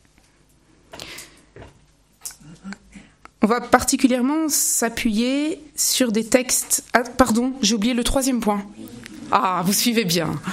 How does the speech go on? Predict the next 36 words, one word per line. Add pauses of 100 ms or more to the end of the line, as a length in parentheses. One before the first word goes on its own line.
(600)
<laughs>
J'ai
oublié
le
troisième
point,
donc
il
s'agit, (560)
euh,
de
la
fonction
de
régir, (800)
euh, (1120)
dans
la
liturgie,
hein,
donc
pour,
euh,
la
prière
pour,
euh,
les
évêques,
donc
qu'ils
le
gouvernent
selon
ta
volonté.